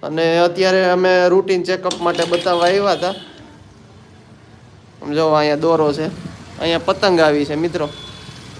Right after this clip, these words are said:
<laughs> આવું બધું છે. એટલે રૂટીન ચેકઅપ માટે ભાઈને બતાવવા માટે આવ્યા હતા.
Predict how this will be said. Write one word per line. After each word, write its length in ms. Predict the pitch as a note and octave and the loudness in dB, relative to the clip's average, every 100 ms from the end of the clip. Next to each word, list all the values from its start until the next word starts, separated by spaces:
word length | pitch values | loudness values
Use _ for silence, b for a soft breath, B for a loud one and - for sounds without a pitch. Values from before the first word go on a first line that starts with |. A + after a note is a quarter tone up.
| - - - - - - - - - | -18 -20 -20 -20 -20 -20 -20 -14 -2
<laughs> 880 | G3+ G3+ G3 G3+ B3+ D4 A#3+ E3+ E3 | 0 2 0 -2 -2 -2 -2 2 4
આવું 280 | F3 F#3 | 6 4
બધું 300 | F3+ F3+ F3+ | 2 4 2
છે. 160 | F3 G3+ | 2 -2
એટલે 1900 | G#3 - - - - - - - - - - - - - - - - E3 E3 | -2 -10 -20 -20 -20 -20 -20 -20 -20 -20 -20 -20 -20 -20 -20 -16 -4 0 4
રૂટીન 320 | F3+ F#3 G3 | 4 4 2
ચેકઅપ 380 | F3 G3+ G3+ - | 2 2 0 0
માટે 240 | F#3+ F3+ | 0 2
ભાઈને 300 | E3+ F3+ F#3+ | 2 4 4
બતાવવા 420 | F3 F#3 G3+ G3 F#3 | 2 0 2 2 2
માટે 260 | F#3 F#3+ | 0 2
આવ્યા 240 | F#3+ G3 G#3 | 2 2 0
હતા. 200 | G3+ | -4